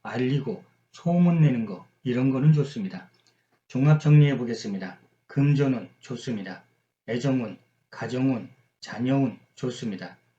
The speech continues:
문서운 좋습니다. 직장운이나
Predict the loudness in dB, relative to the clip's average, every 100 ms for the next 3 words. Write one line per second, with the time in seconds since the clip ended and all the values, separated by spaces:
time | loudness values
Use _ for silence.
0 | _ -10 -2 0 2 0 -4 -8 -16 _
1 | -8 -6 -6 -8 -10 -18 _ _ _ _
2 | _ _ -8 -2 0 2 2 -2 -4